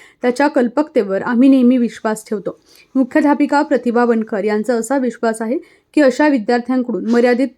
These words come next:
साधनांमध्येही समाज उपयोगी प्रयोग घडू शकतात. कौस्तुभची ही झेप इतरांसाठी प्रेरणादायी ठरेल. सहावीतील हा लहान विद्यार्थी आता मोठ्या स्वप्नांसाठी विज्ञानाच्या वाटेवर झेपावतोय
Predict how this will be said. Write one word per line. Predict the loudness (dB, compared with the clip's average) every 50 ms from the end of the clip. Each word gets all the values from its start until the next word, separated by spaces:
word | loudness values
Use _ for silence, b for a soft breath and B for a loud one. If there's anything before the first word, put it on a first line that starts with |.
| _ _
साधनांमध्येही | -4 -2 -2 0 0 0 0 2 2 2 2 2 0 0 -2
समाज | 0 0 0 0 2 2 0 0
उपयोगी | -2 0 0 -2 0 0 -6
प्रयोग | -2 -2 -4 -4 -4 -4 -2
घडू | 0 0 0
शकतात. | 0 -2 -4 -8 -6 -10 -10 -10 b b b b b 0
कौस्तुभची | 0 0 0 0 -6 -6 -6 -2 -4 -2
ही | 2 2 2
झेप | 2 2 0 -2 -2 -2
इतरांसाठी | -6 -4 -2 -2 -2 -2 -2 -2 -2 -4 -2 -4 -4
प्रेरणादायी | -2 -2 -2 -2 -2 -4 -4 -4 -6 -6
ठरेल. | -6 -6 -6 -6 -6 -8 b b b b b -12
सहावीतील | -4 -2 0 0 0 0 0 0 0 0 0
हा | 2 2 2
लहान | 2 0 0 0 0
विद्यार्थी | 0 0 -2 0 0 0 0 -2 -4 -6
आता | -6 -4 -2 0
मोठ्या | 0 2 0 0 0 0 -2 0
स्वप्नांसाठी | 2 0 -2 0 -2 -4 -4 -4 -4 -6 -6 -4 -2 -4 -4 -4 b b b b b _ 0
विज्ञानाच्या | 0 2 4 4 4 4 2 2 2 2
वाटेवर | 2 2 0 0 0 0 0 -2
झेपावतोय | -4 -2 -2 -2 -2 0 -4 -4 -4 -6 -10